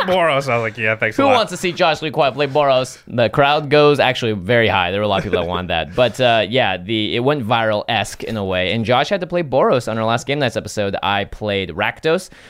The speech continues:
Speaker 2: Rachel played Orzhov, and Kenji played S-, uh, not Simic, Izzet.
Speaker 1: Yeah, so we're gonna be breaking down my Fire Song and Sunspeaker deck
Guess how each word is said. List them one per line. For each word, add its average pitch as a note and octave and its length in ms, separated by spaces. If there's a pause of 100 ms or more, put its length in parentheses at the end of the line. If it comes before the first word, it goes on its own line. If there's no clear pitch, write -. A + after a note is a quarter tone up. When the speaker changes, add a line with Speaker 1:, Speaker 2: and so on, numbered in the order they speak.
(120)
Speaker 2:
Rachel G#2+ 440
played F#2+ 420
Orzhov, A#2 440
and D2+ 140
Kenji F2 360
played D2+ 420
S-, - 420
uh, D#2+ 80
not D#2 160
Simic, D2+ 280
Izzet. - 400 (360)
Speaker 1:
Yeah, A#2 200
so C#3 800
we're D3 180
gonna F#3+ 120
be D#3+ 120
breaking C3 460
down A#2 380
my F#2+ 220
Fire G#2+ 400
Song G#2 400
and F2+ 220
Sunspeaker G#2 800
deck F#2 140